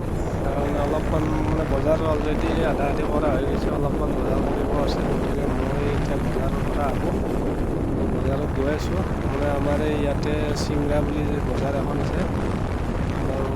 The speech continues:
আমাৰ ঘৰৰ পৰা উত্তৰ ফালে হয় আৰু বজাৰ কৰি আমি আহি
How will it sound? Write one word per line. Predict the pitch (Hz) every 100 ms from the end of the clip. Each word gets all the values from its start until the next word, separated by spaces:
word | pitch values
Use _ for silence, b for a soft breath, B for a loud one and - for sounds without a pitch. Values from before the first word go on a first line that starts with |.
| - - - - -
আমাৰ | - - 123
ঘৰৰ | - 127
পৰা | 135 143
উত্তৰ | 139 - 135
ফালে | 135 147
হয় | - 143
আৰু | 156 139
বজাৰ | 135 127 135 -
কৰি | 139 135
আমি | 143 135 139
আহি | 139 131